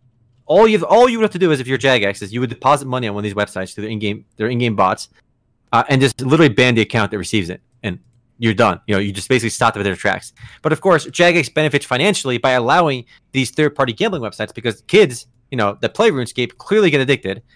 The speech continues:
So some fourteen-year-old gets addicted to, to blackjack, you know, or he's shooting craps on his bullshit website with his RuneScape money, and he loses all his money. What's he gonna do? "Hey, Mom, can I get, can I spend ten dollars on RuneScape?" "Oh, it's a video game. Sure, why not?" And the kid is gonna buy a bond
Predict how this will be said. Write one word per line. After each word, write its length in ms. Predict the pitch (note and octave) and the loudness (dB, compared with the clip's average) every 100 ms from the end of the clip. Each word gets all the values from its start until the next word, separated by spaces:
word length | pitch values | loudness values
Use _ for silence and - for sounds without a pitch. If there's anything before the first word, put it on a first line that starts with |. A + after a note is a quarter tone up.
| _ | _
So 140 | - D#3 | -8 -4
some 160 | C#3+ | -4
fourteen-year-old 600 | C3+ - D#3+ D#3 C#3 C3 | -4 -4 -4 -4 -2 -2
gets 120 | B2 A2+ | -2 -2
addicted 240 | B2 A2+ | -4 -4
to, 180 | A#2 B2 | -8 -10
to 120 | - | -8
blackjack, 580 | - B2 - G2 G2 - | 0 0 0 -2 -4 -4
you 60 | |
know, 160 | G2 G#2+ | -4 -4
or 100 | A#2 | -2
he's 120 | A2 | -4
shooting 220 | - D3 | 0 0
craps 320 | A#2+ B2+ B2 - | 0 0 0 0
on 100 | G#2+ | -4
his 120 | F#2+ | -4
bullshit 300 | A#2+ A#2 A#2+ | -6 -6 -4
website 320 | A#2 - G#2+ | -4 -4 -6
with 100 | G#2+ | -6
his 120 | G#2 | -6
RuneScape 320 | A2 A#2 A2+ | -6 -6 -8
money, 280 | G2 G2 A2+ - _ _ | -6 -6 -8 -12 _ _
and 100 | D3+ | 0
he 80 | C#3 | 2
loses 240 | C#3 F3 | 4 4
all 120 | C#3+ C#3 | 4 4
his 100 | D3 | 2
money. 240 | E3 F2+ - _ | 0 -2 -10 _
What's 200 | A2+ A#2+ | -6 -4
he 20 | |
gonna 140 | D#3+ E3 | -4 0
do? 240 | A3+ G2+ _ _ _ _ _ _ | 0 0 _ _ _ _ _ _
"Hey, 100 | D#3+ | 0
Mom, 200 | A3 D3 | 2 2
can 200 | A2 B2+ | 0 -2
I 20 | - _ _ | -4 _ _
get, 220 | D#3+ - | -4 -4
can 100 | D3 | -2
I 80 | D3+ | -2
spend 240 | - D#3+ | 0 -2
ten 160 | D#3 D#3+ | 0 2
dollars 220 | D#3+ D#3 | 2 2
on 100 | D3+ | 0
RuneScape?" 420 | G3 G#3 - F#2+ - _ - | -2 -2 -4 -6 -10 _ -2
"Oh, 120 | C4+ | 0
it's 120 | B2 | 0
a 40 | |
video 180 | D#3 A#3 | -2 -2
game. 140 | B2+ F#2+ | -2 -4
Sure, 180 | - | -6
why 160 | C3+ C#3+ | -4 -2
not?" 220 | D#3 G2 - _ _ | -2 -4 -8 _ _
And 280 | E3 D3 C#3 _ _ _ | -4 -4 -8 _ _ _
the 100 | B2+ | -4
kid 240 | - A#3 | 2 2
is 100 | C#3 | 2
gonna 160 | B2+ B2+ | 0 0
buy 220 | C3 C3 | 2 4
a 100 | B2 | 2
bond 480 | A2+ D3 B2 G#2+ | 2 2 2 0